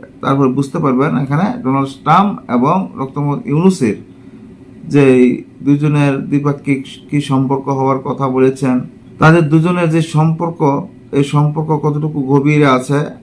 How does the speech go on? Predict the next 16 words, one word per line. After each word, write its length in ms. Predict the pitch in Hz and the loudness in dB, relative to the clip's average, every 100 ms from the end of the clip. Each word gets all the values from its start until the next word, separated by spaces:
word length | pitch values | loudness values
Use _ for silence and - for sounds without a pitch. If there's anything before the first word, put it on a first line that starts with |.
| - | -6
আমরা 340 | 117 123 127 123 | 2 4 4 2
এটা 160 | 127 117 - - | 0 -4 -10 -6
পড়লে 240 | 123 135 139 | -2 0 0
বুঝতে 260 | 123 - | -2 -6
পারবো। 300 | - - - - - - - - - - - - - - - - - | -12 -12 -14 -18 -20 -20 -20 -20 -20 -20 -20 -20 -20 -20 -20 -20 -20
স্বাধীনতা 540 | - - 180 202 214 220 | -8 2 4 6 6 6
দিবস 340 | 208 208 202 | 6 4 4
উপলক্ষে 440 | 196 202 202 202 202 | 4 2 2 2 0
বাংলাদেশের 840 | 180 175 185 185 185 190 151 165 - - - 117 | 2 0 2 0 2 2 2 0 -4 -16 -10 -2
জনগণ 480 | 160 170 160 170 170 | 0 2 2 2 2
ও 300 | 156 165 175 170 | 2 0 0 -2
প্রধান 280 | 160 160 | -2 0
উপদেষ্টা 800 | 151 160 156 151 - 160 165 190 - - | -2 -2 -2 -2 -4 0 0 0 -6 -4
ডক্টর 380 | 143 - 165 160 | -4 -2 0 0
মোহাম্মদ 540 | 147 147 160 160 - - | 0 0 0 0 -2 -2
ইউনূসকে 920 | 151 185 185 - 143 160 - - | 0 2 0 0 0 0 -2 -8